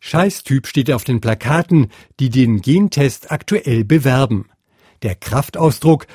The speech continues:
soll den Typ eins Diabetes erst einmal bekannt machen. Allen frisch gebackenen Eltern in Bayern, Sachsen und Niedersachsen wird im Rahmen des Neugeborenen-Screenings angeboten,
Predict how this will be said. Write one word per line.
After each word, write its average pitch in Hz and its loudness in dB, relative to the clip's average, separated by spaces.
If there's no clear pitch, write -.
soll 143 4
den 180 4
Typ - -4
eins 143 -2
Diabetes 143 0
erst - -6
einmal 113 -2
bekannt 160 -2
machen. 98 -4
Allen 180 0
frisch - -4
gebackenen 123 -2
Eltern 131 -2
in 113 -4
Bayern, 135 0
Sachsen 143 -4
und 131 0
Niedersachsen 165 2
wird 160 0
im 170 4
Rahmen 160 -2
des 110 -4
Neugeborenen-Screenings 131 0
angeboten, 165 2